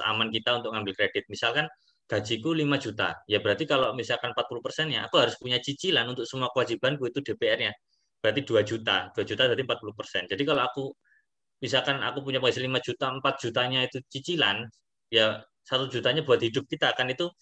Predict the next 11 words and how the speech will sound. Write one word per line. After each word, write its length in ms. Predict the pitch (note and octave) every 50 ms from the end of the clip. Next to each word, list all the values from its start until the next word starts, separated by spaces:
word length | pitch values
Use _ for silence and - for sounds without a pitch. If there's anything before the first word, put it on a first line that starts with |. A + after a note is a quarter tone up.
| - - - _ _ _ _ _
kayaknya 240 | - B2+ B2 C#3+ E3
kurang 240 | D#3+ D#3+ D3 C#3 C3
sehat 320 | - B2+ A#2 A#2 A#2 A2 A2+ A2+ _ _
gitu. 320 | G2+ F#2 - G2+ F#2 F2
Jadi 240 | G2 G2 C3 C#3+ C#3
mungkin 320 | - A#2+ A#2+ D#3+ D3+ C#3+
bank 240 | D3 C#3+ D3 C3 A#2
akan 240 | - C3 B2+ C3 A#2+ - _ _ _ _ _ _ A#2
mengkoreksi 480 | A#2+ A2 A#2+ A#2 A2+ A2 - C3+ B2+
di 80 | G#2 F2
situ, 560 | - F#2+ F#2 _ _ F#2+ F2+ F2+ F#2 - -